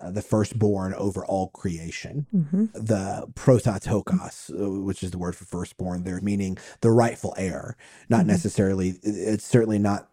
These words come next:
Speaker 1: the author of Colossians saying that the Son of God experienced a birth. He, he did not. It's saying that the, the one who was crucified and on that cross disarmed the rulers and authorities in the heavenly places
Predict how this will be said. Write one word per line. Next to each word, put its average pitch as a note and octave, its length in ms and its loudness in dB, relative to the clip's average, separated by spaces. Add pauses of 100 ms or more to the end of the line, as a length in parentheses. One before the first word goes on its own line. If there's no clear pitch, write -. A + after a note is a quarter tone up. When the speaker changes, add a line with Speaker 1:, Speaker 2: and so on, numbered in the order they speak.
(120)
Speaker 1:
the G#2 120 -2
author G2+ 220 4
of G2+ 100 2
Colossians F#2+ 440 0
saying F2 220 0
that F#2 160 -2
the G2 100 -4
Son G2 180 0
of F#2+ 80 -4
God F2+ 320 -2
experienced F2+ 600 -2
a F2+ 80 -10
birth. E2+ 480 -4
He, G2+ 200 -4
he A2 120 0
did F#2+ 160 -2
not. E2 360 -4 (560)
It's - 180 0
saying G2+ 380 2
that G2 160 -4
the, B2 180 -4
the A2+ 160 2
one A#2 280 6
who A2 120 2
was G2 160 -4
crucified F2+ 840 -4
and G#2+ 120 0
on G#2+ 140 2
that G2+ 180 -4
cross G2+ 240 -2
disarmed G2 400 -2
the F2+ 80 -6
rulers F#2+ 400 -4
and G2+ 80 -2
authorities F#2 420 -4
in F#2+ 60 -6
the F2 40 -4
heavenly F#2 180 -6
places F#2 500 -6